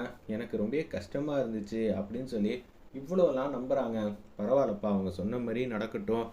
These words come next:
நல்லபடியா அந்த குடும்பத்தை வந்து ஒண்ணு சேர்க்கிறோமோ இல்லையோ, உன்னோட ஆசை எல்லாத்தையும் நிறைவேற்ற வேண்டியது என்னோட பொறுப்பு." "பாத்தீங்களா ராஜா, ரேவதி, என்ன நினைச்சிட்டு இருக்கீங்க? நீங்க ஏதாவது ஒண்ணு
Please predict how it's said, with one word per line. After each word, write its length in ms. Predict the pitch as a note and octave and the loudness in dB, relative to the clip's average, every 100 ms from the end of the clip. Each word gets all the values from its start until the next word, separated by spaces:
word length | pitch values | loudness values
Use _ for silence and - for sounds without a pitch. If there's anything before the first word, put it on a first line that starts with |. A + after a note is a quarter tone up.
| - - - | -12 -20 -8
நல்லபடியா 420 | B2 D#3 D3 C#3+ | -2 0 0 0
அந்த 140 | D3 C#3 | 0 -2
குடும்பத்தை 400 | C3+ D3+ C#3+ C3 | -2 -2 0 0
வந்து 160 | A#2+ C3 | 0 0
ஒண்ணு 180 | A#2+ C3+ | -2 -4
சேர்க்கிறோமோ 440 | C#3 - G#2 B2 | -4 -4 -2 0
இல்லையோ, 260 | A#2+ G#2+ G#2+ G#2 | 0 2 0 -2
உன்னோட 240 | G2+ F#2 F2 | -2 0 -2
ஆசை 280 | G#2 - C3 | -4 -2 0
எல்லாத்தையும் 440 | G#2 G2+ A#2 G#2+ | 2 0 0 0
நிறைவேற்ற 360 | G2+ A#2+ G#2+ G#2+ | 2 0 0 0
வேண்டியது 300 | F#2 G2+ B2 | 2 2 0
என்னோட 280 | G#2+ A2 G#2+ | -2 -2 -2
பொறுப்பு." 320 | G#2+ G2+ A2+ G#2+ - - - | -2 0 -2 -4 -10 -10 0
"பாத்தீங்களா 520 | F#3 G3+ D3+ A2+ A#2 G#2+ - - | 2 2 0 2 0 -2 -12 -4
ராஜா, 340 | B2+ D#3 C#3+ C3 A2+ - | 2 2 4 2 2 -2
ரேவதி, 380 | B2+ D#3 B2 G#2+ G#2 | 4 4 4 0 0
என்ன 160 | D3 | 2
நினைச்சிட்டு 420 | F3+ D#3+ D3 C3 | 2 2 0 0
இருக்கீங்க? 300 | A#2+ A#2 A2+ A2 A2 - - - | -2 -2 0 -2 -2 -14 -14 -2
நீங்க 260 | C3+ C#3 A#2+ A#2+ - | 0 0 0 -4 -8
ஏதாவது 400 | A#2 A#2 C3 F3 F3 | -2 2 4 4 2
ஒண்ணு 220 | C3+ | 0